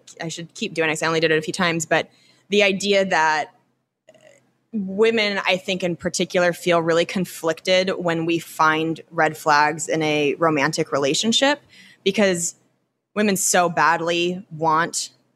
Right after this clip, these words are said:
their girlfriends to approve of their partner,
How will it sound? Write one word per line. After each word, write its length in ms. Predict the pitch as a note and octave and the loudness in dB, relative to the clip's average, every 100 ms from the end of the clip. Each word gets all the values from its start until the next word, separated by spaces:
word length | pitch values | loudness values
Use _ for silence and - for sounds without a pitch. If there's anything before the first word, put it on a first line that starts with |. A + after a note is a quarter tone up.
| _ | _
their 400 | F3 F3 E3 - _ _ _ _ | 0 0 0 -6 _ _ _ _
girlfriends 840 | G#3 B3 A#3+ D#3+ D3 D3+ D#3+ - - _ | 2 2 2 0 0 -4 -6 -10 -12 _
to 500 | - G#3 F3 E3+ D#3 - _ _ _ _ - | -6 0 0 0 -4 -10 _ _ _ _ -8
approve 400 | F3+ - F#3+ E3+ | -4 2 2 2
of 100 | D3+ | -2
their 140 | C#3+ | -4
partner, 580 | - - - G1+ - | -2 -4 -4 -10 -18